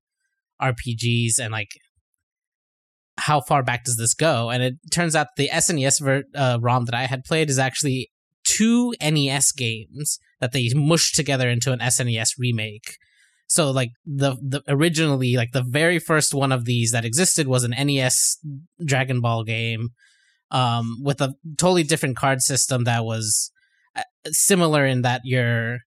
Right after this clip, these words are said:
your cards both had an attack and a defense, and you're trying to play against what you think your, uh, enemy's gonna throw out and,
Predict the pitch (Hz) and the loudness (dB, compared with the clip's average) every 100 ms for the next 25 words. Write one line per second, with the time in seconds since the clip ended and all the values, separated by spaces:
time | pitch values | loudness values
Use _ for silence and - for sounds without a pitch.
0 | _ 151 135 - 151 131 131 123 131 127 | _ -4 -4 0 2 2 0 -2 0 0
1 | 131 113 117 - 131 127 135 117 120 120 | -2 -4 -6 -4 -4 -2 -2 -2 -2 -2
2 | 143 127 113 117 117 135 123 120 113 - | -2 -2 -2 -4 -4 -2 -2 -2 -4 -8
3 | - - 127 120 123 120 135 123 113 117 | -6 0 0 0 -2 -2 -2 -4 -4 -4
4 | 117 113 120 113 110 - - 123 113 123 | -4 -2 -2 -2 -4 -12 -8 -6 -4 -2
5 | 120 113 117 113 110 117 107 110 120 120 | -2 -2 -2 -4 -4 -4 -2 -4 -6 -8
6 | 110 107 | -10 -12